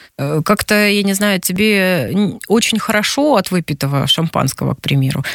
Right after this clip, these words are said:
То есть никто тебя не останавливает, и никаких вот таких прям суровых требований нет.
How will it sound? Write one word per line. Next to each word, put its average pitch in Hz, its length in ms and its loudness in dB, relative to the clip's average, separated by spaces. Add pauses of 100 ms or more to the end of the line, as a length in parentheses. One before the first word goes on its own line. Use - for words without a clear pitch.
То 202 80 2
есть 214 80 0
никто 233 260 0
тебя 226 280 0
не 226 100 2
останавливает, 208 1000 0
и 190 260 2
никаких 190 460 0
вот 190 80 -2
таких 180 320 -2
прям 165 260 0
суровых 185 480 -2
требований 170 480 2
нет. 170 280 0